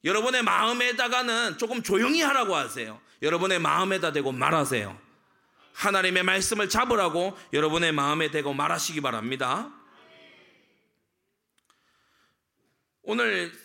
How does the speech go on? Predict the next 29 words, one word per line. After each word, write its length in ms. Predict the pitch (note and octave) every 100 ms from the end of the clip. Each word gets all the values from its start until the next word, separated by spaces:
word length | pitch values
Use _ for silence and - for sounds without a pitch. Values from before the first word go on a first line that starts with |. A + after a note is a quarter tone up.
| G#3+
읽은 280 | G#3 G3+ F#3
사무엘하 420 | F#3+ G3 G3+ F#3+
십이 360 | F3 F#3+ F3 F3
장, 240 | F3+ D3
누가복음 460 | C3+ D3+ D#3+ D#3+ D#3+
십일 380 | - E3+ E3 D3+
장 200 | E3 D3
이 180 | E3 -
두 140 | D3+
곳에서 720 | E3+ C#3+ A#2 A#2+ C#3+ G2+ E2+ - _ _ _ _ _ _ _ _
성경은 460 | - G#3 A#3+ C4+ C4
이렇게 400 | D#4+ - B3+ -
비유할 500 | D#3+ F#3 G3+ E3+ F3+
수-, 140 | -
할 120 | G3
수도 200 | A3 D#3
있습니다. 340 | A#2+ - A#2+ A#2+
한 320 | F#3+ G3 F3
곳은 340 | F#3+ F#3 F#3
선지자 380 | E3+ E3 F3+ F3+
나단의 420 | C3 A2+ D#3+ F3
비유였고 680 | B2 A2 G2 F#2 F#2+ G2 F#3+ _ _ _ _ - -
또 100 | F3
한 200 | F3 F3+
곳은 300 | F#3 G3+ D#3+
우리 240 | C3 B2+
예수님의 460 | C3+ - A3+ G3 A#2+
비유였는데, 840 | A2+ A2+ G#2 F#2+ F2+ F2 G2+ A#3+ - _ _ _ _ _ _ _ _
어, 360 | - - -